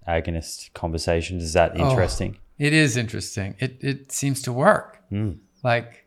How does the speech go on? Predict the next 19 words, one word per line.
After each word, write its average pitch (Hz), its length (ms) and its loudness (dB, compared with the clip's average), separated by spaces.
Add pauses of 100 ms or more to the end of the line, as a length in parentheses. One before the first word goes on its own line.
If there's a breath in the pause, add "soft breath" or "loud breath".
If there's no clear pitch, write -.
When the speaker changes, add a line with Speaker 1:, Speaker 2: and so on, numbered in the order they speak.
Speaker 1:
A 85 120 -4
lot, 87 320 -4
fifteen, 92 400 0
twenty 85 220 -4
percent. 87 500 -6
Speaker 2:
Yeah, 120 380 4 (400)
at 127 100 2
a 123 60 -2
scary 160 600 0
level. 110 540 2 (640)
I 120 60 -6
just 139 280 -2
saw 165 220 6
a 113 40 4
funny 135 320 2
one 131 200 2
yesterday 117 380 0
about, 110 420 2
um, 104 400 -4